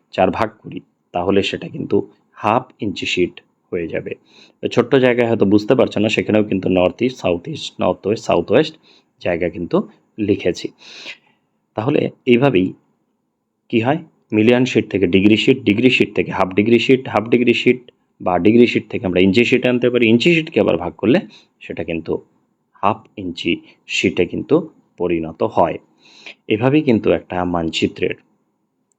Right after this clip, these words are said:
আমরা, আহ, বড় থেকে বড় মানচিত্র, অর্থাৎ বড় মানচিত্র থেকে ছোট মানচিত্রে কিন্তু আমরা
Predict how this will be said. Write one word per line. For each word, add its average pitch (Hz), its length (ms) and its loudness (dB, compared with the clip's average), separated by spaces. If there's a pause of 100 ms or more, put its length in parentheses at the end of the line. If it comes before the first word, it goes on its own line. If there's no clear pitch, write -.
(140)
আমরা, 82 360 -10 (340)
আহ, 85 380 -4 (160)
বড় 101 260 6
থেকে 85 340 -4
বড় 90 240 4
মানচিত্র, 92 480 0
অর্থাৎ 85 340 -4 (320)
বড় 95 200 0
মানচিত্র 101 460 -2
থেকে 98 240 -12
ছোট 113 240 0
মানচিত্রে 120 540 0
কিন্তু 82 240 -8
আমরা - 240 -8